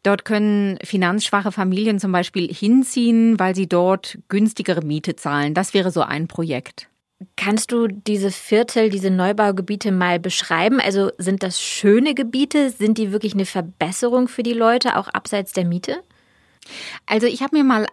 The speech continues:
Speaker 1: Al-Asmarat angeschaut. Das ist ein Viertel in Kairo, das neu gebaut wurde. Das ist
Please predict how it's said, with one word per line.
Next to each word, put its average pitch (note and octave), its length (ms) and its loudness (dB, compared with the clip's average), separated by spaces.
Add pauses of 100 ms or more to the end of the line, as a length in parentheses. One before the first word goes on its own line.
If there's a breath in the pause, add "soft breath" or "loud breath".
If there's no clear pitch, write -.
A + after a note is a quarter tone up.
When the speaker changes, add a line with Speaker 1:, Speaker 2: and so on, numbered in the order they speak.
Speaker 1:
Al-Asmarat G3 840 0
angeschaut. A#3+ 480 -2
Das C4+ 140 -4
ist - 180 -6
ein G#3 180 0
Viertel A#3+ 540 -2
in G#3+ 320 -2
Kairo, A3+ 640 -2
das F#3+ 240 -4
neu G3+ 320 0
gebaut F#3+ 600 -2
wurde. A#3+ 420 0 (560 loud breath)
Das G#3 140 0
ist - 300 -6